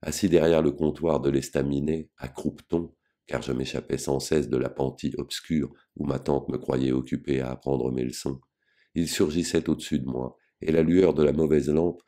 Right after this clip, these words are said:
suspendue par un fil de cuivre, toujours balancé par quelque ivrogne, faisait danser leur ombre au plafond. Tout jeune que je fusse,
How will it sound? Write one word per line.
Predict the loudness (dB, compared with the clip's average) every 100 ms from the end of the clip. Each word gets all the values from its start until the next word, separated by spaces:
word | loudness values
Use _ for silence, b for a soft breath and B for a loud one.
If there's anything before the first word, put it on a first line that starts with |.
| b -12
suspendue | -8 -6 0 0 0
par | -2 -4
un | -4
fil | -2 -2 0
de | -2
cuivre, | -2 -2 -2 -4 _ _ _
toujours | -4 0 -2
balancé | 0 -2 -2 0 -2
par | -2 -2
quelque | -2 -2 -4
ivrogne, | -4 -2 -2 -2 -8 _ b b _
faisait | 0 4 4
danser | 2 2 2
leur | 4 4
ombre | 0 0 -4
au |
plafond. | -4 -8 -8 -10 -12 -14 _ _ _ _ _ _ _ _ _
Tout | -2
jeune | 4 4 4
que | 0
je | 2 0
fusse, | 0 -2 -2 -10